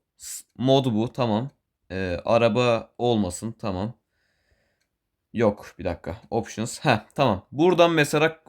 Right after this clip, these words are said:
on beş düşmanımız var. Kill limit kaç olsun abi? Kill limit yirmi beş olsun. On dakika olsun mesela. Ee, her, tüm, her şeyi fullleyelim şöyle. Tüm silahlardan verelim kendimize. Hemen başlayalım isterseniz.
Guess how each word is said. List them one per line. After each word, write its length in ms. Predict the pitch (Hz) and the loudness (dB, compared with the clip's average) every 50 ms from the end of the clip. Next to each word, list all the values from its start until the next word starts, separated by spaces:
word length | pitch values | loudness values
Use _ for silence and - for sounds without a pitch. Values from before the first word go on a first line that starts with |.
| _ - | _ 2
on 260 | 165 180 185 180 175 | 4 4 4 4 2
beş 220 | 170 165 160 - 160 | 0 -2 -2 -4 -10
düşmanımız 540 | 156 - - 160 156 156 160 160 147 120 | -10 -6 0 0 2 2 2 0 0 0
var. 340 | 113 123 131 - - - _ _ _ _ _ _ _ _ _ _ _ _ _ _ _ _ _ _ _ _ _ _ | -2 -4 -4 -6 -14 -20 _ _ _ _ _ _ _ _ _ _ _ _ _ _ _ _ _ _ _ _ _ _
Kill 300 | - - 165 160 160 151 | -2 0 2 2 2 2
limit 220 | 147 143 147 147 - | 0 0 0 -4 -4
kaç 240 | - 151 143 - 117 | -6 -6 -4 -4 -4
olsun 240 | 104 98 - 98 | -4 -4 -4 -4
abi? 320 | 98 95 95 95 113 123 _ | -4 -2 -2 -4 -4 -10 _
Kill 180 | - - 131 | -12 -10 -8
limit 540 | 123 120 113 113 120 123 - _ - - _ _ _ _ _ _ _ _ _ _ _ _ _ _ | -4 -4 -2 -2 -4 -4 -8 _ -20 -20 _ _ _ _ _ _ _ _ _ _ _ _ _ _
yirmi 320 | - 131 156 156 170 175 165 | 4 4 4 6 4 4 4
beş 200 | 175 170 170 147 | 4 2 4 2
olsun. 320 | 120 107 104 - 120 127 | 0 0 0 -4 -8 -8
On 320 | - - 135 147 147 139 120 | -4 -2 0 0 2 2 2
dakika 300 | 107 104 - - - 95 | 0 0 -2 -6 -10 -10
olsun 240 | 90 - - 95 | -10 -8 -10 -8
mesela. 460 | 95 90 87 - 95 95 120 143 156 _ _ _ _ _ _ _ _ _ _ _ _ _ _ _ _ _ _ _ _ _ - | -8 -8 -8 -8 -8 -8 -8 -8 -10 _ _ _ _ _ _ _ _ _ _ _ _ _ _ _ _ _ _ _ _ _ -6
Ee, 460 | 104 104 101 95 92 92 92 87 82 82 80 - _ _ _ _ _ _ _ _ _ | -2 -2 0 0 0 -2 -2 -2 -4 -4 -6 -8 _ _ _ _ _ _ _ _ _
her, 380 | - 175 185 185 - - _ | 4 4 4 4 2 -10 _
tüm, 380 | - - 208 214 214 208 - _ _ _ | -4 2 4 6 6 4 2 _ _ _
her 260 | - - 190 196 180 | 0 4 4 4 4
şeyi 220 | - - 165 170 | 2 0 -2 -2
fullleyelim 560 | 156 - - 151 143 143 143 143 143 139 123 107 | -2 0 -2 0 0 2 2 2 2 2 0 -2
şöyle. 480 | - 107 101 98 92 104 117 - _ _ _ _ _ _ _ _ _ _ _ _ _ _ _ _ _ _ _ _ _ _ _ _ _ _ _ _ _ - | -2 -4 -4 -2 -2 -4 -6 -8 _ _ _ _ _ _ _ _ _ _ _ _ _ _ _ _ _ _ _ _ _ _ _ _ _ _ _ _ _ -2
Tüm 200 | - 165 165 151 | -2 0 0 0
silahlardan 760 | - 147 127 127 123 123 127 120 117 117 110 120 117 117 113 | -2 2 4 4 2 2 0 2 2 2 2 0 -2 0 2
verelim 320 | 123 131 131 117 104 104 | 2 2 4 2 2 0
kendimize. 440 | - 107 101 98 98 104 113 139 135 | 0 0 -2 0 0 -2 0 2 2
Hemen 240 | 120 123 127 123 117 | 2 2 2 2 4
başlayalım 460 | 113 113 110 - - 127 117 107 101 | 2 2 2 0 -4 -2 0 0 -2
isterseniz. 580 | 98 - - 101 95 - 117 113 151 - - | -2 -4 -8 -10 -8 -6 -6 -8 -8 -8 -12